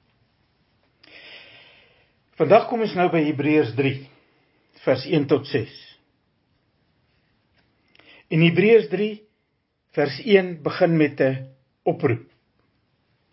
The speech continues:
Daarom, broers, wat vir die Here afgesonder is en deelgenoot is van die hemelse roeping,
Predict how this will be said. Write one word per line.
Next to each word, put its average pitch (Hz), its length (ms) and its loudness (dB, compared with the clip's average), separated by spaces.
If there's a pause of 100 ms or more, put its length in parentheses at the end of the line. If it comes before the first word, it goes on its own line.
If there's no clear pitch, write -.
(100)
Daarom, 160 400 6
broers, 139 380 0 (460)
wat 127 180 -12
vir 151 80 -6
die 131 160 0
Here 135 160 2
afgesonder 131 680 0
is 110 120 -8
en 117 120 -4
deelgenoot 131 560 0
is 127 160 -6
van 123 120 -6
die 120 140 -4
hemelse 123 340 -6
roeping, 120 360 -6